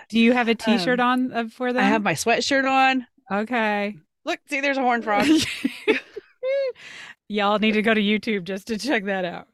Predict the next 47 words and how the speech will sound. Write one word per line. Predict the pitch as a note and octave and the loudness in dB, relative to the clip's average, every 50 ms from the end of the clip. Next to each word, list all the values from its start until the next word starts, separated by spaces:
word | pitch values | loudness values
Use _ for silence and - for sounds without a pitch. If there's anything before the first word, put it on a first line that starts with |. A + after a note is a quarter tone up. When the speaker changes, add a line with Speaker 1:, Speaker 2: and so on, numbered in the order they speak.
| _ - | _ 0
Speaker 2:
<laughs> | C4 A#3+ A3 - - - D4 - - D#4+ C#4+ - - D4 - - D#4+ - _ - - - _ - - - C#4+ C#4+ D4 E4+ D#4+ C#4 C#4 D#4 D#4+ _ | 0 0 0 -2 0 0 0 2 2 0 2 2 0 -2 0 -2 -4 -6 _ -4 -6 -6 _ -8 -4 0 0 2 2 0 0 0 -2 -2 -4 _
So, | A3 F3 E3+ D#3+ E3 E3+ F3 G3 | -6 -4 -4 -4 -4 -4 -6 -6
yeah. | F#4+ A#4 - - _ _ - - - - - - | -8 -10 -12 -16 _ _ -20 -20 -20 -12 -4 -2
And | A#3 A#3 A#3+ | 0 0 0
today | A#3+ - C4+ A3+ C#4 C4+ B3+ B3+ C4 | 0 -2 -2 0 0 2 2 2 2
we're | B3+ B3+ C4 C4 B3+ | 2 2 2 2 2
really | B3 C4 B3+ B3+ B3 | 2 0 2 2 0
excited | A#3+ A3+ - - A3 G3 F#3+ F#3+ F#3 | 0 -2 -4 -4 -4 -2 -2 -4 -6
to | F3+ | -6
have | E3 E3 E3+ E3 D3+ | -4 -4 -4 -4 -2
Liz | D#3+ D#3+ D3+ C#3+ | -4 -4 -4 -4
Porter | - - - G#3 G#3 G3+ G3+ F#3+ | -6 -6 -4 -2 0 0 0 0
on | G3 F#3+ | -2 -2
the | G3 F#3+ | -2 -4
show. | F3+ - - F#3 F3 F3 F3 F3 E3+ | -4 -4 -4 -2 -2 -2 -2 -2 0
Liz | F#3+ G#3+ A#3 A#3 G#3 | 2 2 2 2 0
is | F#3 E3+ D#3 | -2 -4 -2
a | F3+ | -2
mom | F3 E3 D#3 D3+ D3+ D#3 | 0 0 0 0 -2 -2
and | D#3+ D#3 D3 D3 D3 | -4 -4 -4 -6 -4
dot, | - E3 C#3+ C#3+ C#3+ | -2 -2 -2 -2 -2
dot, | - C#3+ C#3 D3+ | -4 -4 -4 -4
dot | - D#3+ D3 C#3+ - - F3+ - | -2 -2 -2 -2 -2 -6 -4 -2
boss | G3 D#3+ D3 D#3+ D#3 - | -2 0 0 -2 -4 -6
lady | - D#3+ D#3 D#3 D#3 E3+ F#3 - | -6 -6 -6 -6 -6 -6 -6 -4
and | F3 E3+ | -6 -6
creative | D#3+ - F#3 F3 E3 D#3+ D#3+ D#3+ D#3 D3+ | -4 -4 -4 -2 0 0 -2 -2 -4 -4
mind | E3+ D3+ D3 D3+ E3+ F#3 F3+ | -4 -4 -4 -4 -4 -4 -4
behind | F3+ D#3 E3 D#3 D#3 D#3 D3 | -4 -4 -4 -4 -4 -4 -4
Pew | - - G3+ F#3 | -4 -4 -6 -4
Pew | - G3+ F#3 F3 | -4 -4 -4 -4
Lasercraft, | E3+ E3+ F3 E3+ - F3+ - - F3+ F#3 B3 D4 - - - - - - - - _ _ | -2 -4 -4 -2 -4 -4 -4 -4 -4 -4 -4 -6 -10 -16 -20 -20 -20 -20 -20 -20 _ _
a | - G3+ | -4 -2
home | F3 G3+ A#3 C4 | 0 2 2 4
Speaker 1:
You | C4+ - | 4 2
gotta | - - - | 2 2 0
Speaker 2:
decor | - G#3+ | 2 2
Speaker 1:
go, | A#4 | 2
"Pew, | - - | 2 4
Speaker 2:
and | - | 4
ex- | A#4+ A#4 G#4+ G4+ | 4 6 6 6
Speaker 1:
pew." | F#4 F4 E4 D4+ C#4 C4 B3 - _ _ _ - | 6 4 4 2 0 -4 -8 -14 _ _ _ -6
Speaker 2:
I | F#3 F#3 F#3 | -4 -4 -4
know, | F3+ F3 E3+ E3 | -4 -4 -4 -4
I | D#3+ | -4
love | D#3 D#3 D#3+ D#3 D3 D3 | -4 -4 -6 -6 -6 -8
it. | D#3+ - - | -10 -12 -14